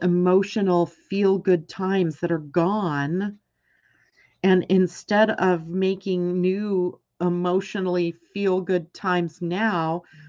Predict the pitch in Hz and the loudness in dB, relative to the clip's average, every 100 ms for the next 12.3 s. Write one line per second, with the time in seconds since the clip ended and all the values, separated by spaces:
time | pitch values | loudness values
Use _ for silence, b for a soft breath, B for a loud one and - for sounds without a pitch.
0 | B 190 190 - 202 196 190 - 214 202 | B -4 -4 -2 -2 -2 -8 -8 -4 -4
1 | 185 - 190 180 _ 185 185 220 - 175 | -6 -6 -8 -8 _ -6 -6 -6 -2 -2
2 | 170 - - 202 190 165 180 170 170 135 | -2 -8 -8 0 0 2 2 2 0 -4
3 | 214 208 196 185 175 202 247 135 - _ | -2 0 2 2 0 -2 -2 -4 -8 _
4 | _ _ _ _ _ _ _ - 180 170 | _ _ _ _ _ _ _ -14 -6 -2
5 | 170 175 180 190 175 202 220 147 147 _ | -2 -2 -4 -4 -6 -4 -4 -8 -12 _
6 | _ _ _ _ 180 - 185 175 180 170 | _ _ _ _ -6 -4 -4 -2 -2 -2
7 | 170 190 262 180 175 175 - 196 190 190 | -4 -2 -2 0 -2 -2 -8 -4 -4 -4
8 | - - 202 196 262 233 _ _ _ _ | -8 -10 -4 -2 -2 -4 _ _ _ _
9 | 202 180 143 175 165 165 _ _ - 214 | 0 0 2 2 4 0 _ _ -4 0
10 | 240 147 - _ - 175 196 196 - 190 | 2 0 -6 _ -4 -2 -2 -6 -6 -2
11 | 175 180 180 190 190 185 - 165 160 190 | 0 0 -2 -6 -4 -6 -4 -4 -2 -2
12 | 196 156 151 | -2 -4 -6